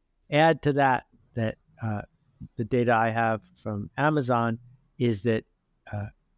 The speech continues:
people who were hired in twenty twenty-one lasted, on average, ninety days before they quit. Because when you squeeze people too tight,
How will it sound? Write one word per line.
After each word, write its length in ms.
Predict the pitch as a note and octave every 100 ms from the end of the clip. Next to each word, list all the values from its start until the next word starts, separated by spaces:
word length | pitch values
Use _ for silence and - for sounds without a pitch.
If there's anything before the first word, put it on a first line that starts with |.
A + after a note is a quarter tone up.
| -
people 300 | D3 - B2+
who 100 | C3+
were 160 | C3
hired 260 | A2+ B2+ A#2+
in 120 | A2
twenty 260 | - B2 A#2
twenty-one 580 | - A2+ A2 A2 G#2+
lasted, 600 | A2 A2+ A#2+ - B2 A2 - _ _ _ _ _
on 260 | C#3+ E3 E3
average, 800 | E3+ F3 D3+ A2+ G#2+ G#2 - - _ _ _
ninety 440 | A2+ A#2 A#2+ A#2
days 340 | A2+ G#2+ G2+ F#2
before 340 | G#2+ - G#2+
they 140 | F#2+ G2
quit. 400 | - - - - _ _ _ _ _
Because 420 | A#2+ - B2+ A2+
when 400 | - C3+ B2+ D3
you 100 | D#3
squeeze 360 | C#3+ - C3+ A#2
people 340 | B2 A2+ A#2
too 240 | - - E3+
tight, 300 | B2+ A#2